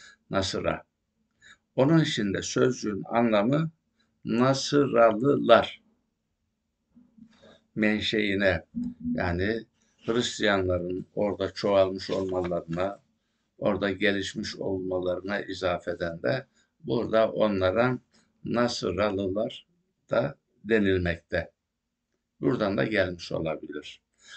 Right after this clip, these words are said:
Hangisini tercih ederseniz edin ama her ikisini birden tercih ederseniz en güzeli yapılmış olur. Evet, geldik bir başka sözcüğe.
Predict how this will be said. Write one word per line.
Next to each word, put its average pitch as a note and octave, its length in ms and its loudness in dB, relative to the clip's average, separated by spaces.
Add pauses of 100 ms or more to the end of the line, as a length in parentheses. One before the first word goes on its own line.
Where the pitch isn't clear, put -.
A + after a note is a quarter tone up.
(120)
Hangisini B2+ 640 0
tercih F2+ 420 -2
ederseniz E2 680 -8
edin A#2+ 400 -2 (400)
ama F2 380 -4 (100)
her - 220 -4
ikisini - 560 -8
birden F2+ 340 -6
tercih F#2+ 500 2
ederseniz E2 760 -4 (580)
en E2+ 320 -4
güzeli F2 400 -6
yapılmış E2 560 -6
olur. - 320 -12 (1120)
Evet, - 540 4 (360)
geldik - 640 -2
bir A#2 240 -4
başka A#2 420 4
sözcüğe. F#2+ 1160 0